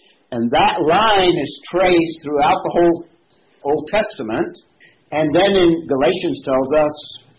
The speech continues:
chapter four, in the fullness of time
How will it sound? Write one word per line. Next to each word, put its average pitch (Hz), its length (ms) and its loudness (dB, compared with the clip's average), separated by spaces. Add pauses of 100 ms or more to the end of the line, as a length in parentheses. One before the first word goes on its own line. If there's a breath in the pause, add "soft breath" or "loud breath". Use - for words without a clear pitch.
(240)
chapter 131 400 -6
four, 175 240 2 (140)
in 139 160 0
the 127 180 -2 (100)
fullness 240 600 4
of 190 200 0 (120)
time 208 880 0